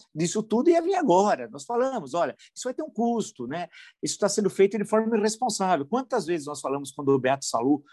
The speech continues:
tava à frente do Itamaraty fazendo todas aquelas barbaridades? Quantas vezes nas declarações de Bolsonaro?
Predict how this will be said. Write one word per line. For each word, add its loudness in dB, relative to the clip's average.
tava 0
à 0
frente -6
do 0
Itamaraty -2
fazendo -4
todas 0
aquelas -2
barbaridades? -2
Quantas -2
vezes 2
nas -2
declarações -2
de -2
Bolsonaro? -2